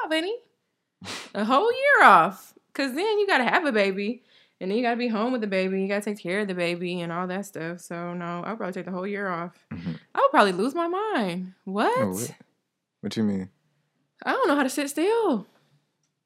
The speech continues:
Speaker 1: Can you imagine a year of not working? After that year, do you think you would ever really wanna work again? Or would it be the, like, complete opposite? Like, okay,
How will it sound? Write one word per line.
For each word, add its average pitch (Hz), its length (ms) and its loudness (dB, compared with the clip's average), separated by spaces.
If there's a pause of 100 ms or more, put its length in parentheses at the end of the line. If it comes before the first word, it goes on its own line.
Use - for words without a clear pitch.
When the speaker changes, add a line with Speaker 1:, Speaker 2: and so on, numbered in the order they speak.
(960)
Speaker 1:
Can 285 140 0
you 359 120 4
imagine 208 420 4
a 175 80 2
year 175 500 0
of 175 120 -2
not 165 260 0
working? 165 460 -4 (1300)
After 214 280 0
that 190 180 0
year, 185 420 -4
do 202 80 -4
you 196 60 -4
think 196 200 -2
you 196 100 -4
would 185 100 -4
ever 185 240 -6
really 185 240 -4
wanna 180 200 -6
work 160 200 -10
again? 190 360 -10 (1300)
Or 180 500 -2 (140)
would 190 180 -4
it - 100 -14
be 190 120 -4
the, 170 260 -6 (340)
like, 170 220 -2
complete 185 360 -4
opposite? 180 400 -4
Like, 160 300 -6
okay, 175 520 -6